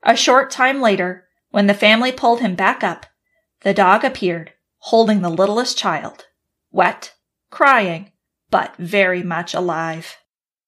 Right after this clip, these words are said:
That night, the family set a place for the little dog at their table and gave him a sweater to keep him warm, his name written across the front with letters he could read.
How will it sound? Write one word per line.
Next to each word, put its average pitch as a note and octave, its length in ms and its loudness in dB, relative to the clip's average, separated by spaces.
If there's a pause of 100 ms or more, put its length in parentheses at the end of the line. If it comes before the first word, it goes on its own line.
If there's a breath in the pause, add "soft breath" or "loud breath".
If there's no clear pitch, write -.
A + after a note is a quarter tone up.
(380)
That C#4+ 320 2
night, D#3+ 280 -8 (400)
the A3+ 80 -4
family A#3+ 400 2
set C4+ 300 0
a E4 60 -4
place - 420 -4
for - 160 -8
the F#3+ 120 2
little F#3+ 220 0
dog F#3 320 2
at G3 120 -6
their A#3 160 -2
table E3+ 500 -4 (260 soft breath)
and G3 240 0
gave G#3+ 240 2
him C#4 160 -2
a D4 60 -2
sweater G3+ 480 0
to - 160 -8
keep A3+ 260 -6
him A#3 240 0
warm, F3 380 0 (320)
his C4+ 300 0
name F#3 300 0
written A3 280 0
across A3 400 0
the C#4 100 -2
front G#3 280 0
with F#3 180 -8
letters G3 400 0
he G3 140 -6
could - 240 -12
read. D#3+ 340 -8